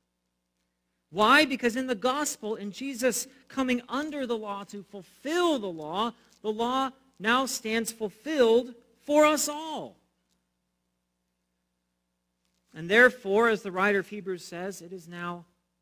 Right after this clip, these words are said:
quote, "obsolete and fading away." That's how we're supposed to think about the Mosaic Law, according to Hebrews. It's obsolete and fading away. Its nannyship is done.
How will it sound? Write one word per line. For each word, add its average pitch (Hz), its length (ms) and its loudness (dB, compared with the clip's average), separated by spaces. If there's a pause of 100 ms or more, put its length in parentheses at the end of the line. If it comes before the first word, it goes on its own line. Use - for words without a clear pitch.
(120)
quote, 165 320 -8 (240)
"obsolete 202 1040 -6 (800)
and 165 200 -18
fading 165 600 -10 (340)
away." 185 540 -2 (880)
That's 156 180 -20
how 175 160 -8
we're 175 80 -12
supposed 170 240 -18
to 175 60 -20
think 190 200 -16
about 165 220 -10
the 170 80 -16
Mosaic 165 420 -12
Law, 170 340 -10 (200)
according 170 320 -10
to 165 40 -12
Hebrews. 160 540 -10 (180)
It's - 180 -18
obsolete 151 840 -8
and 135 100 -20
fading 156 380 -14
away. 160 400 -8 (160)
Its - 200 -20
nannyship 160 720 -6 (340)
is 143 180 -14
done. 175 500 -2